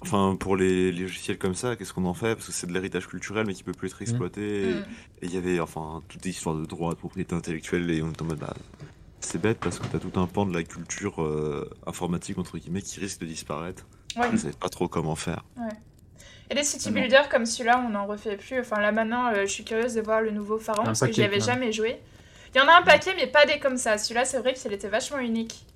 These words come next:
Speaker 3: Enfin, c'est,
Speaker 1: Ouais, il a l'air
Speaker 3: c'est,
Speaker 1: vachement
Speaker 3: euh,
Speaker 1: complet dans ce que tu dis.
Speaker 3: ces jeux de Impressions,
Speaker 2: Mm.
Speaker 3: ils étaient vraiment uniques dans leur façon de,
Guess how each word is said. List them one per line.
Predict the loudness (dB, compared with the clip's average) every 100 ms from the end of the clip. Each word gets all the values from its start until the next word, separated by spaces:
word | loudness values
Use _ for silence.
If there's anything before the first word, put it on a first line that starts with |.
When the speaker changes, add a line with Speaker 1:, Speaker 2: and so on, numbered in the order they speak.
| 0
Speaker 3:
Enfin, | 6 8
c'est, | 8 8 10
Speaker 1:
Ouais, | 10 10
il |
a | 10
l'air | 8
Speaker 3:
c'est, | 10
Speaker 1:
vachement | 10 10 6 4
Speaker 3:
euh, | 2
Speaker 1:
complet | 4 4 6
dans | 2
ce | 0
que | -4
tu | 0
dis. | 2
Speaker 3:
ces | 4 6
jeux | 6
de | 6
Impressions, | 4 4 2 2 2 2
Speaker 2:
Mm. | 2 0
Speaker 3:
ils | 0
étaient | 0 0
vraiment | 0 0 0 0 -2
uniques | -2 -2 -2 -4 0
dans | 2
leur | 2
façon | 0 -2 -4
de, | -8